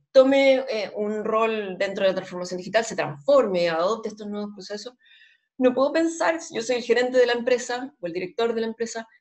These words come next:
no puedo pensar que solo porque compro unos software esto va a pasar, y tampoco puedo pensar que si le, le encargo esto a la persona de T I, de, de, de, de tecnología de la información,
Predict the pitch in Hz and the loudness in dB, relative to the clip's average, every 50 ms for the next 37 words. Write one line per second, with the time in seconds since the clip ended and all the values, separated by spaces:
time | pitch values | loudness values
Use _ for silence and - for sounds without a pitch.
0 | _ - 208 208 208 208 240 262 262 269 302 294 294 294 285 277 277 254 - 262 | _ -8 -6 -4 2 6 6 6 8 6 2 0 2 0 0 0 -2 -2 0 2
1 | 247 262 247 240 240 220 - 214 202 208 208 208 208 214 214 214 202 208 - 220 | 2 2 2 0 -2 -2 -4 -6 -4 -4 -6 -6 -4 -4 -6 -6 -6 -8 -6 -6
2 | 233 233 - 254 247 233 - - - 196 190 190 - 175 - - 202 240 302 294 | -6 -4 -2 -4 -4 -4 -6 -10 -12 -14 -14 -14 -14 -12 -6 -4 -4 -4 -4 -6
3 | - - - - - - - 202 208 214 214 269 269 311 285 294 302 294 294 277 | -10 -20 -20 -20 -16 -4 -2 0 0 2 0 0 0 0 0 -2 -2 -2 -2 -2
4 | 269 269 294 294 294 247 240 - 220 208 190 202 - - 196 190 190 196 240 254 | -2 -2 -2 -2 -4 -4 -8 -6 -6 -6 -6 -8 -10 -10 -8 -8 -6 -4 -2 0
5 | 254 262 254 262 254 - - 285 277 277 - - _ _ _ _ - 175 180 180 | 2 0 0 0 -2 -2 -2 -2 -2 -2 -6 -16 _ _ _ _ -2 -2 0 0
6 | 180 175 - 226 233 240 240 240 233 240 196 185 190 202 214 240 262 320 339 - | -2 -2 -2 -2 -2 0 0 0 -2 0 0 0 0 0 -2 -2 -2 -2 -2 -4
7 | - - - - 180 185 180 175 170 170 165 - 165 156 120 143 143 - - 175 | -8 -14 -14 -8 -4 -2 0 0 0 -2 -4 -4 -6 -6 -6 -6 -10 -10 -8 -6
8 | 175 170 170 165 165 - _ - - 185 180 180 180 180 180 180 180 - 233 240 | -4 -4 -4 -6 -10 -12 _ -6 -6 -4 -4 -2 -4 -4 -4 -2 0 0 0 0
9 | 226 226 233 202 190 185 - - 254 294 294 | 0 -2 -4 -6 -8 -8 -6 -4 -4 -4 -4